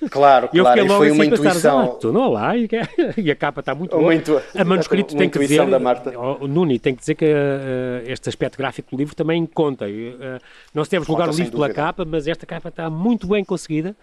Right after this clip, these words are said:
Speaker 2: e também
Speaker 1: Conta, sem
Speaker 2: e
Speaker 1: dúvida,
Speaker 2: atrai
Speaker 1: sem
Speaker 2: muito,
Speaker 1: dúvida.
Speaker 2: tá,
Speaker 1: Estou muito
Speaker 2: tá
Speaker 1: contente.
Speaker 2: muito,
Speaker 1: Sim,
Speaker 2: muito,
Speaker 1: sim,
Speaker 2: muito
Speaker 1: sim.
Speaker 2: bem. Foi,
Speaker 1: Foi
Speaker 2: escolheram
Speaker 1: muito
Speaker 2: bem,
Speaker 1: bom
Speaker 2: foi um
Speaker 1: trabalho,
Speaker 2: bom trabalho
Speaker 1: foi
Speaker 2: da
Speaker 1: muito bom
Speaker 2: manuscrito.
Speaker 1: trabalho.
Speaker 2: Exatamente. Portanto, este livro é uma advertência, no fundo.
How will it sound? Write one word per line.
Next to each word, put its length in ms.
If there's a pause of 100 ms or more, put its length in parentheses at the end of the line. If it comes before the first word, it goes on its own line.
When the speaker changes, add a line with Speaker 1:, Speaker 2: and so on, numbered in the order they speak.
(420)
Speaker 2:
e 60
também 300
Speaker 1:
Conta, 100
sem 100
Speaker 2:
e 40
Speaker 1:
dúvida, 180
Speaker 2:
atrai 200
Speaker 1:
sem 60
Speaker 2:
muito, 200
Speaker 1:
dúvida. 100
Speaker 2:
tá, 80
Speaker 1:
Estou 100
muito 140
Speaker 2:
tá 60
Speaker 1:
contente. 480
Speaker 2:
muito, 220
Speaker 1:
Sim, 100
Speaker 2:
muito, 60
Speaker 1:
sim, 40
Speaker 2:
muito 140
Speaker 1:
sim. 120
Speaker 2:
bem. 140
Foi, 180 (120)
Speaker 1:
Foi 80
Speaker 2:
escolheram 340
Speaker 1:
muito 120
Speaker 2:
bem, 40
Speaker 1:
bom 20
Speaker 2:
foi 60
um 40
Speaker 1:
trabalho, 300
Speaker 2:
bom 60
trabalho 240
Speaker 1:
foi 80
Speaker 2:
da 0
Speaker 1:
muito 140
bom 40
Speaker 2:
manuscrito. 200
Speaker 1:
trabalho. 180
Speaker 2:
Exatamente. 340 (640)
Portanto, 380
este 220
livro 160
é 20
uma 120
advertência, 540
no 60
fundo. 320